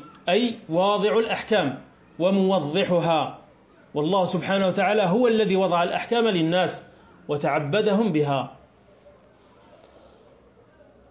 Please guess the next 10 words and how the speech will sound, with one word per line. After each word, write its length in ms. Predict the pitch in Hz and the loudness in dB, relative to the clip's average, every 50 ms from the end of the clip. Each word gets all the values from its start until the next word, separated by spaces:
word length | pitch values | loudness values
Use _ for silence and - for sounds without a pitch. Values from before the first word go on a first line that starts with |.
| - _ - - - - - - - - - | -20 _ -20 -20 -20 -20 -20 -20 -18 -4 0
والأحكام 880 | 190 233 277 269 269 - - - - 269 269 262 254 247 254 254 - - - - - - - - _ - - - _ _ - _ _ _ - _ - - _ _ | 2 2 2 2 0 -2 -2 0 2 4 4 6 6 4 4 2 2 -2 -8 -16 -20 -20 -20 -20 _ -20 -20 -20 _ _ -20 _ _ _ -20 _ -20 -20 _ _
جمع 400 | 143 139 202 220 233 208 208 202 | -4 0 0 0 2 0 0 0
حكم، 560 | - 233 226 - 180 170 202 208 170 139 120 - - - - - _ _ _ _ _ - - - _ - _ _ _ _ _ _ _ _ _ _ _ _ _ _ _ _ _ _ _ _ - - _ _ _ _ - | 0 -2 -2 -2 0 2 2 2 2 0 -4 -6 -14 -20 -20 -20 _ _ _ _ _ -20 -20 -20 _ -20 _ _ _ _ _ _ _ _ _ _ _ _ _ _ _ _ _ _ _ _ -20 -20 _ _ _ _ -8
وأحكام 540 | 156 - 196 - - - 214 214 214 208 190 | -4 -4 -4 -4 -4 -2 -2 0 0 0 0
الله 520 | 185 190 208 214 208 208 208 233 233 - - - | 0 0 0 2 2 2 0 0 -2 -4 -8 -6
تنقسم 500 | - 185 170 170 170 214 208 208 220 214 | -4 -2 -2 0 -2 -2 -2 0 0 0
إلى 220 | 226 240 226 202 185 | 0 0 0 0 0
قسمين: 560 | 175 180 170 - 175 180 180 160 139 123 - - - - - - - - - _ _ _ _ _ _ _ _ _ - _ _ _ _ _ - - - _ | 0 -2 -4 -4 -2 0 0 0 0 -2 -4 -10 -16 -20 -20 -20 -20 -20 -20 _ _ _ _ _ _ _ _ _ -20 _ _ _ _ _ -20 -20 -20 _
حكم 380 | - 233 254 254 262 226 202 | -4 -2 -2 0 0 0 0
كوني 680 | 180 - 220 226 226 208 202 202 214 226 240 226 - | 0 2 2 2 4 2 2 2 2 0 0 -2 -6